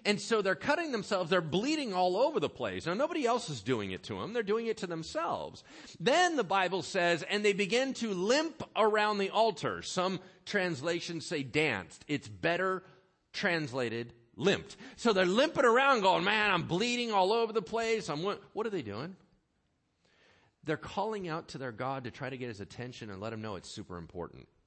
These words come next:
So what they're doing is they're going, "Man, look at me. I'm bleeding. I'm like, something's wrong with me. I'm hurt. You better pay attention. Oh, looks like I'm going down. Something bad is happening.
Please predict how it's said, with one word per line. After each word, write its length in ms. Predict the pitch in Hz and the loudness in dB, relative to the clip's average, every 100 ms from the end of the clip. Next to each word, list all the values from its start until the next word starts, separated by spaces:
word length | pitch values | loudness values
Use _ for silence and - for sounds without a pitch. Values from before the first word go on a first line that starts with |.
| _ _ _ - - - | _ _ _ -20 -20 -10
So 120 | - | -4
what 160 | 196 233 | -2 0
they're 140 | 196 | 0
doing 380 | 143 208 202 127 | 2 0 0 -2
is 200 | 127 107 | -4 -4
they're 140 | 139 | -4
going, 220 | 120 120 160 | -2 0 2
"Man, 200 | 147 139 | 2 2
look 140 | 202 | -2
at 60 | 208 | -2
me. 180 | 214 | -4
I'm 140 | 165 117 | -2 -4
bleeding. 720 | 131 175 226 226 214 214 208 | -2 -2 -2 -2 0 0 0
I'm 160 | 143 139 | -2 0
like, 180 | 131 - | -2 -2
something's 360 | 190 120 95 | -6 -6 -2
wrong 320 | 143 202 208 | 0 2 0
with 120 | 208 175 | -2 -4
me. 300 | 190 190 147 | -4 -2 -2
I'm 160 | 120 | -2
hurt. 500 | 110 107 214 233 226 | -4 0 4 6 4
You 100 | 143 | 4
better 180 | 165 202 | 2 0
pay 220 | 180 208 | 0 -2
attention. 420 | 196 - 240 190 165 | -2 -2 -2 0 2
Oh, 220 | 240 220 | 4 4
looks 180 | 220 233 | 2 0
like 140 | 226 | -4
I'm 100 | 220 | 0
going 320 | 175 240 247 | 2 2 2
down. 520 | 254 262 254 240 233 | 2 4 4 2 0
Something 280 | 214 208 233 | -2 -2 0
bad 240 | 247 269 269 | 4 4 4
is 160 | 240 | 2
happening. 380 | 220 220 220 | 2 0 0